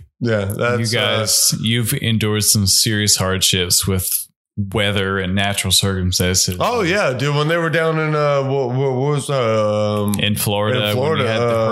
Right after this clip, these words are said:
Speaker 2: Hurricane Michael come through.
Speaker 1: Yeah, dude. They, that destroyed everything that they had, dude.
Speaker 2: So much shit
Speaker 1: Yeah.
Speaker 2: happened.
Speaker 1: Yeah.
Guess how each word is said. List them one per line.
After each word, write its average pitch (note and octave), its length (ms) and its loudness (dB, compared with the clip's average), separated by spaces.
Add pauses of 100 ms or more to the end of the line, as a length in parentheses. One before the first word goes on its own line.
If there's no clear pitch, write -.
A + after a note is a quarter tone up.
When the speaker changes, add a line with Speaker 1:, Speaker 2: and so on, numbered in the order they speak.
Speaker 2:
Hurricane G#2+ 260 -2
Michael G#2+ 340 -2
come G#2 220 0
through. F#2 340 -2
Speaker 1:
Yeah, E3+ 380 0
dude. D3+ 240 -2
They, C3 220 0
that C3 440 -2
destroyed A#2+ 680 0
everything A#2+ 600 0
that A2 120 -2
they A#2+ 220 0
had, A#2+ 340 0
dude. G#2 260 0
Speaker 2:
So D#3 260 2
much A2 340 0
shit G2+ 220 0
Speaker 1:
Yeah. D3+ 220 0
Speaker 2:
happened. F#2+ 420 -2
Speaker 1:
Yeah. A#2+ 340 0